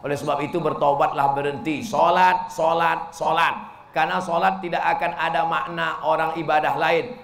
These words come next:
Kenapa? As-sholatu imaduddin. Sholat adalah tiang agama. Kenapa ini cantik tenda ini? Karena tiangnya kokoh. Kalau tiangnya ini lapuk, kalau lapuk tiang ini, sudah lama hancur ini.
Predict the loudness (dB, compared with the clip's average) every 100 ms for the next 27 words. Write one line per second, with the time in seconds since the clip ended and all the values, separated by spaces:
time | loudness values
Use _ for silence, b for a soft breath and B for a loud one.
0 | -6 0 2 4 4 2 -2 -2 0 2
1 | 2 2 -2 -4 -2 -2 -2 0 2 0
2 | -4 -4 -2 2 2 0 -2 -2 -2 -2
3 | -4 -2 -2 -2 -2 -2 -2 -4 -8 -10
4 | -6 0 0 2 0 0 0 0 -2 -6
5 | -4 -4 -2 -2 -2 -4 -4 -2 -2 -2
6 | -4 -2 -4 -4 -2 0 -2 -4 -8 -4
7 | 0 0 0 0 0 -2 0 4 4 4
8 | 0 -2 -8 -16 -20 -16 -14 -14 -10 -10
9 | -10 -12 -12 -12 -10 -10 -10 -20 -20 -2
10 | 2 6 4 2 -2 0 -2 -2 -2 0
11 | 0 0 0 -2 2 2 2 2 -4